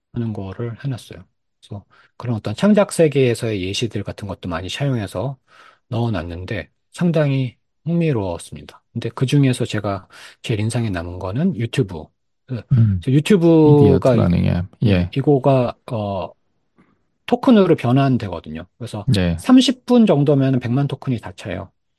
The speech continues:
Speaker 1: 그러니까
Speaker 2: 음.
Speaker 1: 삼-, 좀 한 십 분, 이십 분 그 정도에 꺼야지 생성까지 되는 부분이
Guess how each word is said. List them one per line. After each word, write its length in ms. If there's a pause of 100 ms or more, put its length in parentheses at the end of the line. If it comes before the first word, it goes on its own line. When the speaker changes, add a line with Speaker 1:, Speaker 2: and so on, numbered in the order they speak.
Speaker 1:
그러니까 320
Speaker 2:
음. 40
Speaker 1:
삼-, 200 (320)
좀 140
한 280 (160)
십 260
분, 460
이십 260
분 180
그 120
정도에 1160
꺼야지 520
생성까지 680
되는 360 (640)
부분이 420